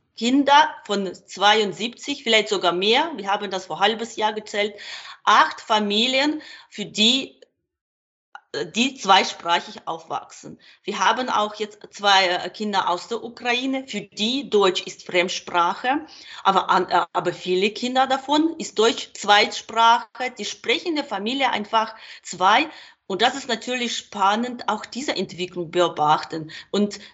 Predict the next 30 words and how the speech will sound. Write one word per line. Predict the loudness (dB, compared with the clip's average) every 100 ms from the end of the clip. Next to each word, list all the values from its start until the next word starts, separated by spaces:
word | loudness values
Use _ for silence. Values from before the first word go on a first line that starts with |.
| _
äh, | 4
ich | 4 2 -4 0
denke, | 0 2 -4
ich | -6
kann | -4 -2 -2
mich | -2 -2
auch | 0
ein | -2
bisschen | -6 -4 -6
hineinversetzen, | -2 2 2 0 -6 -10 -6 -8 -8 -12
wie | -12
diese | -12 -10 -10
Kinder | -10 -4 -2 -2
fühlen, | -4 -4 -4 -4 -4
ja. | -2 -4 -6 -20 -20 -20 -2
Weil | 4 4 2 -8 _ _ _ _ _ -8
man, | 2 2 4
man | 2 2 -8 _ _ _ -14
versteht | -4 -2 -2 2 2 4
eigentlich | 0 0 -6 -8 -6
schon | -8
viele | -10 -18 -12 -4 0 0
Hintergründe | 0 -4 -4 -6 -6 -8 -4 -2 -2 -2 -8 -14 -4
und | -4 -4 -4
trotzdem | 2 2 2 -4 -2 -2
diese | -2 -4 -4
Besonderheit, | -4 -4 -2 0 0 0 4 4 4 0 -14 -20 -16 -2
äh, | 0 2 -2
ist | -6 2
da. | 6 8 6